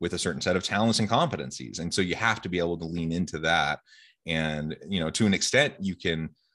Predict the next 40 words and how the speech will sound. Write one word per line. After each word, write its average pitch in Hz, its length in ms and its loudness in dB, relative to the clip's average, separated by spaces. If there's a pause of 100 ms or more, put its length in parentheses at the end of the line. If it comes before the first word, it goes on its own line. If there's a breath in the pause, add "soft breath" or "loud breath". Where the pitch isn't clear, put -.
(440)
you 101 100 2
know, 85 120 2
try 87 280 4
to 80 420 0
be 87 160 -6
forward 87 480 2
looking 87 500 0
and, 80 140 -4
and, 80 400 -4
you 87 120 -6
know, 78 60 -4
look 104 240 2
around 92 200 4
the 90 60 0
corner 90 440 -2
and 82 100 -2
try 87 220 2
to 82 320 0 (240)
do 90 180 0
what 87 220 0
will 80 120 -2
help 82 200 -4
you 85 60 -6
be 80 80 -6
successful - 440 -6
in 76 60 -4
the 76 60 -6
future, 85 240 -6
but 90 120 -4
you 110 60 -4
gotta 139 180 4
be 90 120 -2
successful - 460 -6
in 76 60 -4
the 71 60 -6
here 71 180 -8
and 69 80 -10
now 67 180 -6
as 65 120 -16
well. 76 240 -4